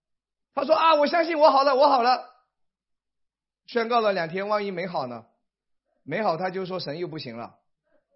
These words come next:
其实那不是真正的信心，因为你对神的认知不是客观和全面的。神要你活在一个全备的信心的里面。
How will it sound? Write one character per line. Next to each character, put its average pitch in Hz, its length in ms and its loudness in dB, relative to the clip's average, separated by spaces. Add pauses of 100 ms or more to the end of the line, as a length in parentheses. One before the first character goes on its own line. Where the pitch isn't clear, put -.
(300)
其 226 100 -10
实 233 60 -8
那 254 100 2
不 165 200 -8
是 190 180 -10
真 196 200 -6
正 180 120 -8
的 151 100 -10
信 139 220 -14
心， 113 200 -16
因 190 140 -8
为 233 140 -6
你 165 160 -8
对 180 180 -2
神 156 380 -10
的 170 180 -6
认 156 240 -10
知 135 200 -14
不 123 240 -18
是 156 200 -10
客 131 320 -12
观 127 220 -12
和 110 160 -18
全 101 260 -20
面 107 240 -18
的。 101 80 -20 (720)
神 151 220 -8
要 190 160 -2
你 147 100 -10
活 117 260 -12
在 143 180 -6
一 127 140 -10
个 120 160 -10
全 120 380 -14
备 147 160 -4
的 110 120 -12
信 110 200 -14
心 104 200 -18
的 101 100 -16
里 95 120 -20
面。 87 200 -20